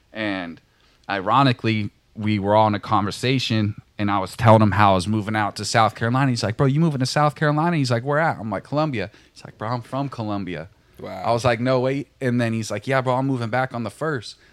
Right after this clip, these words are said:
Speaker 1: I'm like, "Bro, I'm moving back on the seventh." Like,
Speaker 2: <laughs>
Speaker 1: like, what the, like, you know, I'm moving. The, it, it was crazy, bro. So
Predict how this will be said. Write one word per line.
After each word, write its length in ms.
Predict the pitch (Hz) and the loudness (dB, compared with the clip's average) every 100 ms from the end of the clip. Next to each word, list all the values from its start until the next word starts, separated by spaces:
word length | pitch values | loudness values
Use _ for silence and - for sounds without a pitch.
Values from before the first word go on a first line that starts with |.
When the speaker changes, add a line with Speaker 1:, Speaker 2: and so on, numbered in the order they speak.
| _ | _
Speaker 1:
I'm 60 | 123 | -12
like, 100 | 117 | -6
"Bro, 140 | 127 | -2
I'm 60 | 143 | -2
moving 220 | 147 127 | -2 -2
back 220 | 135 135 | -2 -2
on 100 | 139 | -4
the 60 | 120 | -6
seventh." 520 | - 180 156 104 - | -4 -4 -4 -8 -10
Like, 240 | 120 104 - _ 123 127 | -8 -8 -10 _ -16 -10
Speaker 2:
<laughs> 260 | 139 117 | -8 -4
Speaker 1:
like, 320 | 143 143 131 | 2 4 4
what 200 | 165 175 | 0 -4
the, 160 | 156 127 - | -6 -10 -4
like, 340 | 143 127 117 - - _ | 0 0 -2 -12 -20 _
you 160 | - 156 | -10 -4
know, 140 | 151 | 0
I'm 140 | 147 160 | 0 -2
moving. 300 | 165 160 160 | -6 -8 -8
The, 120 | 156 - - - | -10 -14 -20 -6
it, 260 | 147 143 151 | -2 -2 0
it 60 | |
was 180 | 147 117 | -2 -4
crazy, 480 | - 156 160 123 117 | 0 2 2 0 -2
bro. 220 | 123 127 | 0 0
So 460 | 120 127 113 104 | -2 0 0 0